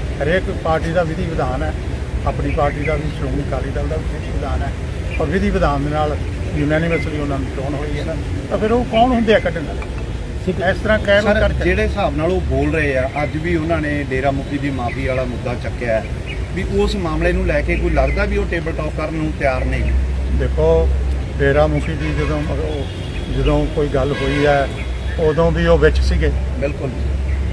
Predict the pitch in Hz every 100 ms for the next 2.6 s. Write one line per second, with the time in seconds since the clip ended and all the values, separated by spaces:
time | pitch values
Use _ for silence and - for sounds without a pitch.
0 | 135 139 156 156 160 160 160 156 147 -
1 | - - - - 135 135 131 131 151 151
2 | 160 156 147 147 147